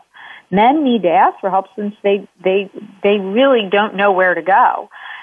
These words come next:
So that's why it's so much easier. Women are kind of bonded together. They, they go out shopping, get you all dolled up.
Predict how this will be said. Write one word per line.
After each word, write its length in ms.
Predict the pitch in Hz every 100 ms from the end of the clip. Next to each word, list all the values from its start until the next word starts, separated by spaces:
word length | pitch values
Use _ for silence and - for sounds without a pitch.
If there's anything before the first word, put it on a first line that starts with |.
| -
So 120 | 208
that's 260 | 202 226 262 226
why 220 | 208 202
it's 180 | 185 -
so 100 | 415
much 200 | 285 -
easier. 400 | 233 233 226 180
Women 340 | 185 240 262
are 120 | 220 190
kind 240 | 202 190
of 100 | 160
bonded 400 | 165 180 202 190
together. 500 | 185 165 202 208 202
They, 180 | 196 190 - 190
they 100 | 202
go 180 | 185
out 200 | 196 208 -
shopping, 460 | 185 180 196 202 196
get 160 | 196 -
you 80 | 185
all 140 | 196
dolled 340 | 185 180 190 185
up. 200 | 190